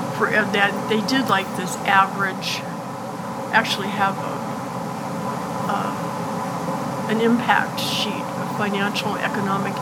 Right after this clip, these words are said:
impact sheet that, uh, you can screenshot if you want. Um, everything all added up, uh, I think it was, like, fifty million dollars a year. Now, you can make fun of that if you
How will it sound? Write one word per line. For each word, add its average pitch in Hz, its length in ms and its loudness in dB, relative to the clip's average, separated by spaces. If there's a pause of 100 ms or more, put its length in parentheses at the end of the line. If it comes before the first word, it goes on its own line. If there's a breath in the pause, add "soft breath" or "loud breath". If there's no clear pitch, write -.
(380 loud breath)
impact 208 480 2
sheet 208 400 0
that, 185 180 2 (140)
uh, 190 140 6 (100)
you 214 80 2
can 214 140 2
screenshot 196 640 0
if - 160 -2
you 196 80 -2
want. 190 240 0 (560)
Um, 202 240 6 (840)
everything 269 400 2
all 226 220 2
added 202 320 0
up, 196 240 0 (800)
uh, 190 260 0 (200)
I 190 160 -2
think 262 180 0
it 466 80 2
was, 202 220 -2
like, 202 120 0 (140)
fifty 226 240 0
million 208 400 4
dollars 190 400 2
a - 160 -2
year. 202 260 0 (1600)
Now, 226 100 8
you 240 160 6
can 330 160 2
make 220 180 4
fun 240 260 0
of 220 100 2
that 185 200 2
if - 160 -8
you 190 60 -6